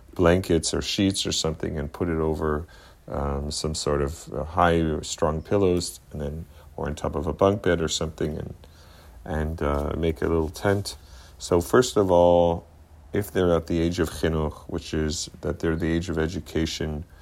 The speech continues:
and that depends on each child according to their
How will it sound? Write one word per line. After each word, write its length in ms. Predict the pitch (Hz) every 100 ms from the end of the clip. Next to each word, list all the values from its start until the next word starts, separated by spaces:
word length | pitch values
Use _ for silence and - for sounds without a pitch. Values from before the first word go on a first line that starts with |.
| - - - -
and 120 | 82
that 160 | 87
depends 360 | 90 - 90 87
on 140 | 85
each 180 | 85 -
child 560 | - - 87 85 80 78 -
according 420 | - 95 85 80
to 160 | - 78
their 480 | 78 73 73 73